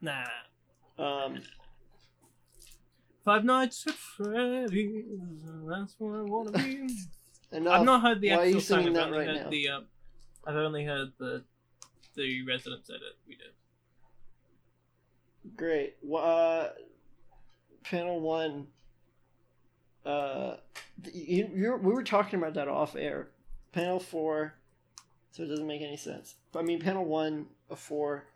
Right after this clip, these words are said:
Speaker 2: Oh my God.
Speaker 1: What? Panel
Speaker 2: Um,
Speaker 1: one of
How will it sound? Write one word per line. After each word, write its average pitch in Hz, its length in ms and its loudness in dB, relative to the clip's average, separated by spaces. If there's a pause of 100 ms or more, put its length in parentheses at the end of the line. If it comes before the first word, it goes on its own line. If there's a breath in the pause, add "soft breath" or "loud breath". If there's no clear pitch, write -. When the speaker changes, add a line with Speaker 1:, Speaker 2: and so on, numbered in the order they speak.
Speaker 2:
Oh 156 60 -18 (100)
my - 80 -20
God. - 220 -20 (1300)
Speaker 1:
What? 254 400 -4 (240)
Panel 151 360 8
Speaker 2:
Um, 147 60 4
Speaker 1:
one 226 180 6
of 220 180 2